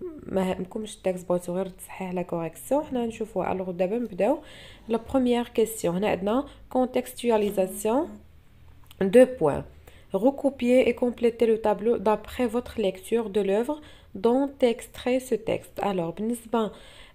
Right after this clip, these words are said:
ل-، ل-، ل-، ل-، لو طابلو كيكون هو أول سؤال من خلال قراءتك لوفر، من خلال المعلومات المحيطة بالنص، الباراتكست، إتسيتيرا. كنعرفوا هاد المعلومات، مثلا لو تيتر دو لوفر، أنت كتقرا ما كيعطوكش هو في لا سورس واش لو بير غوريو، واش إل إيتي اون فوا ولا دي،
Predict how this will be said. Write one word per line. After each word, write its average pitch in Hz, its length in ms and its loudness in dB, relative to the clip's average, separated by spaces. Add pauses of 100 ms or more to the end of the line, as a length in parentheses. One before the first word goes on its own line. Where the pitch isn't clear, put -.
ل-، 214 240 4
ل-، 208 180 0
ل-، 190 480 -2
ل-، 208 140 0 (100)
لو 196 60 -4
طابلو 208 360 -2
كيكون 220 280 -4
هو 208 200 2
أول 254 300 2
سؤال 226 380 -2
من 226 100 -2
خلال 214 340 -6
قراءتك - 460 -4
لوفر، 202 300 -4
من 202 120 -4
خلال 214 240 -4
المعلومات 202 640 -2
المحيطة 196 580 -4
بالنص، 190 340 -6
الباراتكست، 208 560 -4
إتسيتيرا. 196 520 -2 (340)
كنعرفوا 285 380 2
هاد 247 80 6
المعلومات، 208 540 2
مثلا 208 260 -2
لو 208 160 2
تيتر 220 360 -4
دو 208 120 0
لوفر، 185 320 2
أنت 175 200 -8
كتقرا 269 440 0 (300)
ما 262 60 0
كيعطوكش 269 440 -2
هو 262 120 6
في 262 120 -2
لا 233 120 4
سورس 233 400 2 (340)
واش 226 200 0
لو 233 160 4
بير 214 220 -2
غوريو، 202 380 2
واش 214 500 2
إل 196 300 2
إيتي 202 340 -4
اون 190 80 -4
فوا 202 260 -2
ولا 202 160 2
دي، 277 140 -2